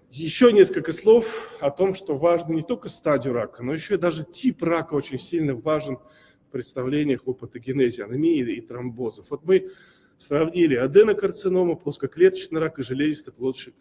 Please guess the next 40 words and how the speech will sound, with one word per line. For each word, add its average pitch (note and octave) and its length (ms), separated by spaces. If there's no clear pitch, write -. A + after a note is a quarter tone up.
плоскоклеточный C3+ 640
рак. A#2 220
Причём D#3+ 300
м-, E3+ 80
могу D3+ 160
сказать E3 200
сразу, F3+ 360
что - 160
мы D#3+ 180
посмотрели D3 540
по C#3 120
стадиям, F3+ 540
абсолютно E3 500
одинаковые C#3 400
по C#3 120
возрасту F3 380
эти E3 120
больные, D3 340
абсолютно C#3+ 400
были C3 160
одинаковые C#3 400
по B2+ 100
стадиям A2+ 460
рака. A2+ 240
То - 120
есть - 120
это C#3+ 180
не D#3 300
какая-то B2 560
особенность, C#3 580
э, B2 200
болезни B2+ 400
биологическая, C3+ 640
а C#3 60
это D#3+ 220
именно E3+ 380
особенность D#3+ 600
секреции E3+ 580
каких-то C3+ 480
веществ - 680